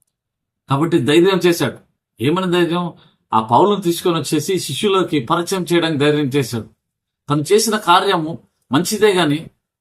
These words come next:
ఒకవేళ నిజంగా పౌలు అది పన్నాగమై ఉంటే, అంటే ఆ మొట్టమొదటి సంఘం, మొట్టమొదటిగా దేవుని పరిచయం చేస్తున్న వారందరూ కూడా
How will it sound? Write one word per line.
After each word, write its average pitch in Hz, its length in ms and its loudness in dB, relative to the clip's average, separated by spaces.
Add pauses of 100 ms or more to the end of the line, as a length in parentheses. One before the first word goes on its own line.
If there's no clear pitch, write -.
(100)
ఒకవేళ 160 500 2 (720)
నిజంగా 185 360 0 (100)
పౌలు 185 200 4 (320)
అది 131 180 0
పన్నాగమై 175 460 2 (100)
ఉంటే, 165 180 -6 (720)
అంటే 160 280 0 (2750)
ఆ 120 120 2 (140)
మొట్టమొదటి 190 580 2 (240)
సంఘం, 160 300 2 (380)
మొట్టమొదటిగా 165 720 0 (400)
దేవుని 175 320 4
పరిచయం 165 380 2
చేస్తున్న 156 340 -2
వారందరూ 185 560 4
కూడా 135 160 0